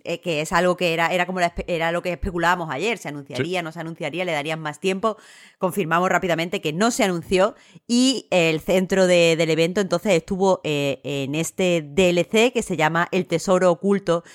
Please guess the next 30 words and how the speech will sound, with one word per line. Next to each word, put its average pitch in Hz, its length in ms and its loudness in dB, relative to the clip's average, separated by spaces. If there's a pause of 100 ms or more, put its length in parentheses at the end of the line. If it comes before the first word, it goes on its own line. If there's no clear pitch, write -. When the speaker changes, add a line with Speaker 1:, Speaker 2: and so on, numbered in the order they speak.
(120)
Speaker 1:
del 165 180 4
Área 170 300 2
Cero 208 400 0 (400)
y 247 100 0
que 262 120 2
llegará 214 300 4
en 226 100 2
dos 180 140 2
partes. 214 340 2
Por 165 180 0
un 160 140 0
lado, 175 580 6
eh, 143 360 -2
uno, 175 340 0
una 165 220 -2
parte 185 240 2
uno 202 160 0
que 147 60 -4
se 190 100 -6
llama 165 160 0
La 147 80 2
Máscara 175 400 2
Turquesa, 208 500 0
que 254 80 -6
estará 156 220 -2
disponible, 156 680 -4
eh, 156 260 0
el 147 80 -4
próximo 175 360 -4
otoño, 240 420 0